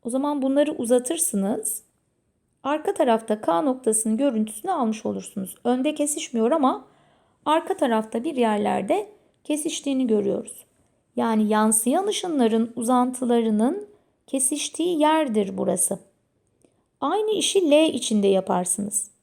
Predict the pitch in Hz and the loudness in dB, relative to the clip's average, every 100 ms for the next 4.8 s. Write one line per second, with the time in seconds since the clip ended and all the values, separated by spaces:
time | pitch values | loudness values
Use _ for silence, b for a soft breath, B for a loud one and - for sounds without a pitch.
0 | _ 233 285 240 311 302 254 220 208 190 | _ -4 -4 -2 -2 -2 0 0 0 0
1 | 190 196 240 - 320 349 349 - - _ | 0 0 -2 -2 -2 0 0 -2 -8 _
2 | _ _ _ _ _ 269 330 311 233 220 | _ _ _ _ _ -4 -2 2 2 0
3 | 226 294 285 269 220 202 196 196 226 320 | 0 0 0 -2 -2 0 0 0 2 2
4 | 370 269 208 185 180 - - - | 4 4 4 2 0 0 -2 -12